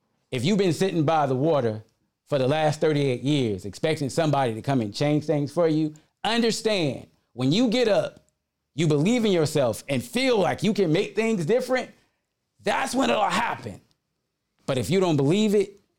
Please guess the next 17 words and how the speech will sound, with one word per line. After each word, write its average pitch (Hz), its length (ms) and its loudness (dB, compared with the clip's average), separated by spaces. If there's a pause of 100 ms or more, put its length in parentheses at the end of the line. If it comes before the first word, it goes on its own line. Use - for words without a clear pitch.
(400)
it 175 360 -4
won't 147 420 0 (200)
happen. 117 440 -4 (440)
The - 80 -6
way 170 220 0
to 220 60 2
get 180 200 0
started 131 520 0 (640)
is 127 160 -2
to 110 100 -6
quit 165 280 -2
talking 170 440 -2
about 151 300 0
it 151 140 -4
and 104 160 -4
do 117 260 0
it. 73 140 -16